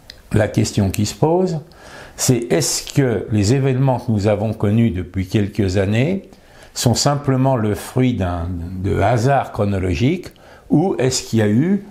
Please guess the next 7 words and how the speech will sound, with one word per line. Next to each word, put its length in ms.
un 140
plan 300
concerté 880
qui 160
finalement 580
nous 200
conduit 580